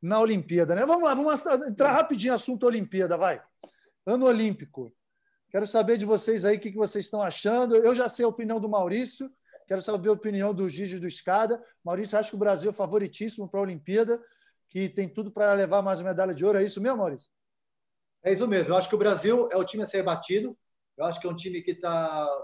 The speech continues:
Speaker 2: muito bem durante esses anos todos, muito bem equilibrado. Acredito que com a entrada do Leal também na ponta e o Lucarelli jogando o que tá jogando, são dois pilares ali muito fortes. Temos o,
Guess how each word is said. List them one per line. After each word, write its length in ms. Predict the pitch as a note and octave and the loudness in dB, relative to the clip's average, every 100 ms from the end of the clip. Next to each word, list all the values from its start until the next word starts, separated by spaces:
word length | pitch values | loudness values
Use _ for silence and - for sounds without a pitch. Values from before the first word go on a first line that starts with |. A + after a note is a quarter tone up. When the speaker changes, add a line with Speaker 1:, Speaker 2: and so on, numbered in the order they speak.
| - | -8
Speaker 2:
muito 340 | D#3+ G#3+ G#3 D#3+ | -4 -2 -2 -2
bem 300 | D#3 G3 G#3 | -2 -2 -4
durante 220 | E3+ - | -8 -10
esses 240 | - C#3+ | -18 -6
anos 200 | E3+ E3+ | -6 -4
todos, 280 | - F#3+ F#3+ | -2 -2 -2
muito 280 | G#3 G#3 F3 | -8 -10 -2
bem 220 | F#3 F#3 | 2 2
equilibrado. 840 | F3+ F3+ D#3 - C#3 F#3 F#3 F#3 - _ _ _ _ | 0 -4 -6 -4 -4 -2 -4 -6 -14 _ _ _ _
Acredito 480 | C#3+ D#3+ E3 F#3 F3 | -8 -6 -4 -4 -6
que 140 | F3+ | -6
com 100 | F3 | -2
a 60 | F3+ | -2
entrada 360 | E3+ F#3 F#3 | -2 -2 -2
do 160 | F3 F3+ | -4 -4
Leal 440 | E3+ D#3 E3 E3+ E3 | 0 0 0 0 -2
também 320 | D#3+ D#3+ D#3+ | -6 -6 -6
na 120 | D3+ | -8
ponta 480 | - E3+ E3+ E3+ D#3 D3 | -6 -4 -4 -2 0 0
e 100 | D3 D#3+ | 0 -2
o 500 | D#3+ D#3 D3+ D3+ D3 | -4 -6 -10 -14 -12
Lucarelli 420 | E3 D3 D#3+ E3 | -10 -4 -2 -2
jogando 300 | D#3+ D#3 E3 | -4 -6 -6
o 60 | D#3 | -8
que 80 | |
tá 140 | - D#3 | -10 -8
jogando, 640 | D3+ D3 E3 E3+ E3 C3 _ _ _ | -6 -4 -2 -2 -6 -12 _ _ _
são 180 | D#3 D3 | -10 -6
dois 460 | E3 F3+ F3 E3+ _ | -2 -2 -2 -10 _
pilares 540 | D#3+ C#3+ D#3+ E3 D3 | -6 -4 -2 -4 -4
ali 160 | C#3+ D#3 | -6 -8
muito 220 | D#3+ E3 _ | -10 -14 _
fortes. 580 | D3 E3 F#3 - F#3 - _ _ _ | -4 -2 -2 -4 -12 -14 _ _ _
Temos 340 | E3+ F#3 F3+ D#3 | -2 0 -2 -4
o, 400 | E3+ D#3+ D3 | -2 -2 -4